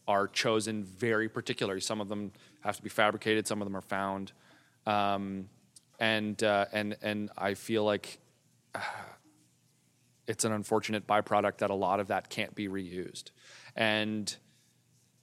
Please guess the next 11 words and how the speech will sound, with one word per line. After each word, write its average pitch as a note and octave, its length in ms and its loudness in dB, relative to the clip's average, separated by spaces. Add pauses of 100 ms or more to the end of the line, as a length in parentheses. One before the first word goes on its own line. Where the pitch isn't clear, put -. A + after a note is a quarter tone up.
(400)
I A2 40 -4
mean, A2 120 0
space B2 340 4
is A#2+ 80 0
a A#2+ 60 -2
premium. G#2+ 500 -2 (580)
As A2+ 140 4
a A#2+ 40 -2
person A#2+ 300 0
who's G#2+ 140 -2
run A2+ 380 0